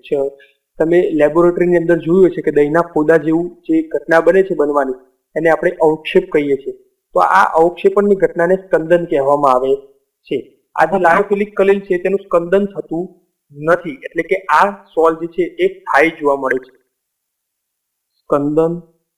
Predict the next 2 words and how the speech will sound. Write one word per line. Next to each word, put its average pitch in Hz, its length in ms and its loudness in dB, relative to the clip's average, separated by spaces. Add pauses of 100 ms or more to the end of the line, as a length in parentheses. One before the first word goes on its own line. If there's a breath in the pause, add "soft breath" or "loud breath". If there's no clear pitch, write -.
(1600)
થતું 151 360 -4 (200)
નથી, 131 340 -2